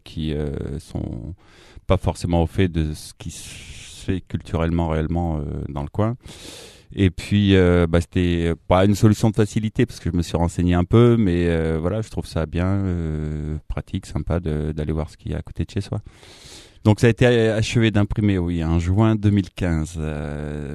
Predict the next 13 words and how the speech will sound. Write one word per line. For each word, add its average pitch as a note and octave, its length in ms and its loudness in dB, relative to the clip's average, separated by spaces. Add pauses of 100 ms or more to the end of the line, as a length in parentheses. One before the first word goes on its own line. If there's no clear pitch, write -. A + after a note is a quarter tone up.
(140)
c'est - 160 0
une G2+ 80 6
longue A2+ 140 6
histoire, E2 500 0
ça - 180 -4
aurait E2 140 -2
dû E2+ 100 0
être F2 160 0
fait F#2+ 160 -2
depuis - 400 -6
un F2 240 2
an F2 120 4
déjà. F2 420 -2